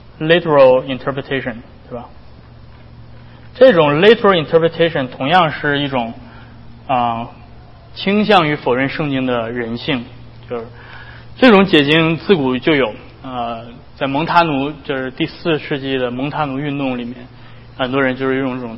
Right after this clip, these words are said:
字义解经，然后这种，啊，当时是什么样，这个，这个，这句话是这么说的，就一定是这个意思。我知道，我百分之百的知道，这就是这个意思，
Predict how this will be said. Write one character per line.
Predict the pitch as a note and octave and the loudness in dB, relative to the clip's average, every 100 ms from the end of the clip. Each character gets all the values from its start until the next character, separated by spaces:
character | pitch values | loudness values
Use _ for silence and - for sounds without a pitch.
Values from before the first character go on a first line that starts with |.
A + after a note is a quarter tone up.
| - | -8
字 | G3 F3+ | -2 -2
义 | D#3+ C3 | -2 -6
解 | A#2 | -10
经， | A#2 A2+ A#2 - - - | -12 -16 -16 -20 -20 -20
然 | A#2+ | -16
后 | A#2+ | -14
这 | B2 | -12
种， | B2+ A2+ - - - - - - - | -12 -14 -18 -20 -20 -20 -20 -20 -8
啊， | B2 A#2 A2+ B2+ - | -6 -4 -8 -12 -2
当 | E3+ F#3+ | 2 2
时 | F3+ D3+ | 0 -2
是 | C#3+ | -2
什 | C#3 | -4
么 | C3 D3 | -2 -2
样， | C#3 | 0
这 | D3+ | 0
个， | C#3+ | -2
这 | - F#3+ | 2 2
个， | E3 | 2
这 | F#3 | 0
句 | E3 | 0
话 | D#3+ D#3 | 2 0
是 | - F#3+ | 0 2
这 | |
么 | G3 | 2
说 | D3+ D3+ | 4 2
的， | D3 | 2
就 | D#3 | 0
一 | C3 C#3+ | 0 0
定 | F3 | 0
是 | C#3+ | 0
这 | C3+ | -2
个 | C3+ | 0
意 | C#3 | -2
思。 | B2 - - | -4 -10 -14
我 | C3+ C#3 C#3 | -6 0 2
知 | F3 F3+ | 6 8
道， | D3+ | 10
我 | C#3 D#3+ | 10 8
百 | D#3 | 8
分 | C#3 F3 | 4 4
之 | |
百 | E3 B2 | 2 2
的 | C3 | 0
知 | |
道， | C#3+ | 0
这 | C3+ D#3 | 0 0
就 | D3+ | -2
是 | |
这 | C3+ | -2
个 | B2+ | -4
意 | |
思， | A#2 | -6